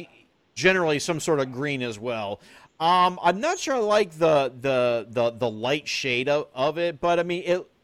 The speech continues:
it, it, the shirt itself looks okay. It doesn't look like it clashes with anything.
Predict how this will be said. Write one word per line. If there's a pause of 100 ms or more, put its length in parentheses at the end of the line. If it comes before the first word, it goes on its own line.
(540)
it,
it,
the
shirt
itself
looks
okay.
It
doesn't
look
like
it
clashes
with
anything.